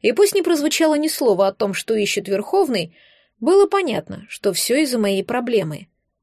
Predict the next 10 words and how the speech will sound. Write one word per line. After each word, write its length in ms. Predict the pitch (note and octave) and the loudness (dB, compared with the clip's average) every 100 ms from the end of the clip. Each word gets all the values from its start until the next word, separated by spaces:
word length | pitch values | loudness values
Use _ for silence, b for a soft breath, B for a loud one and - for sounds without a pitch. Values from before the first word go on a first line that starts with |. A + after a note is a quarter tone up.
| _ | _
А 120 | - A3 | -2 0
точнее 380 | A#3+ B3+ B3 | 0 0 -2
эльфийской. 760 | C#4 - C4 G3+ - - C3 - _ B B B | -4 -4 -6 -6 -8 -12 -14 -16 _ B B B
Потому 280 | - C4+ D4+ | 0 2 2
что 160 | - | 0
я 180 | D4+ D4 | 0 2
живу 280 | B3+ C4+ F4+ | 0 0 0
и 140 | - | 0
не 120 | B3 A3+ | -2 -2
кашляю, 640 | - F3 - G3+ A#3+ D4 | -4 -4 -2 0 0 -2